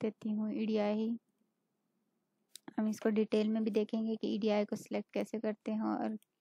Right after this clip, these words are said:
किसके accordingly हमें ये select करना पड़ता है। अभी मैं by default जो मेरे सामने option आ रहे हैं, वो select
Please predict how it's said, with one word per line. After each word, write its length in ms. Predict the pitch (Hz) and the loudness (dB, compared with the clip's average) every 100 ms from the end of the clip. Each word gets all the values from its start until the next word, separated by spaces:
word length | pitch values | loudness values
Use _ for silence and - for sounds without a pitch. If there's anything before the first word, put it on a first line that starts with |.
| _ _ _ _ _ _ _ - 285 _ | _ _ _ _ _ _ _ -14 -14 _
किसके 340 | 247 233 - 240 | -2 -2 0 0
accordingly 520 | 226 220 214 220 220 | 2 2 2 0 -2
हमें 200 | 220 214 | -4 -2
ये 100 | 214 - - - | -2 -4 -14 -20
select 460 | - 220 214 208 - | -8 -4 -2 -4 -4
करना 300 | 220 208 214 | -2 0 0
पड़ता 340 | 214 214 226 | -2 -2 -2
है। 280 | 220 220 220 _ _ - | 0 -2 -4 _ _ -8
अभी 160 | 220 220 | -4 -2
मैं 160 | 220 | -2
by 360 | 214 214 214 208 | -2 0 0 -2
default 640 | 208 - 220 220 - - - | -4 -2 -2 -2 -8 -20 -6
जो 160 | 233 220 | 0 0
मेरे 180 | 220 220 | 2 0
सामने 340 | - 214 214 | -2 -2 0
option 320 | 214 214 226 | 0 -2 -2
आ 100 | 214 | 0
रहे 120 | 214 214 | 0 -2
हैं, 60 | |
वो 60 | 214 | -4
select 300 | 214 214 | -4 -6